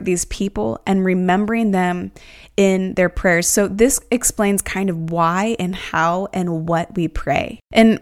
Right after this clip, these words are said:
my question for myself reading this is, what prompts me to pray unceasingly about something? When was the last time that I really took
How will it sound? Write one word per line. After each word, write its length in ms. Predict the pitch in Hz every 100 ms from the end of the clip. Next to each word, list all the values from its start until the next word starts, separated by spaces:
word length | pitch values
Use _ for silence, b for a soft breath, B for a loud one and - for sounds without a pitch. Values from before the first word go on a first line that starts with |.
| -
my 200 | 214 214
question 440 | - 262 262 214
for 160 | 196 190
myself 500 | 185 185 - 202 - -
reading 280 | 180 180
this 220 | 175 185 180
is, 220 | 175 -
what 320 | 190 233 240
prompts 400 | - 220 208 -
me 320 | 185 180 180
to 180 | - 190
pray 380 | - - 175 180
unceasingly 840 | 180 170 - 156 156 170 170 165
about 260 | 165 - -
something? 500 | - 170 - - 240 B B B
When 100 | 220
was 100 | 240
the 60 |
last 300 | 269 226 214
time 460 | - 180 180 180 - B B
that 120 | -
I 80 | 185
really 320 | 185 196 190
took 280 | 180 - 190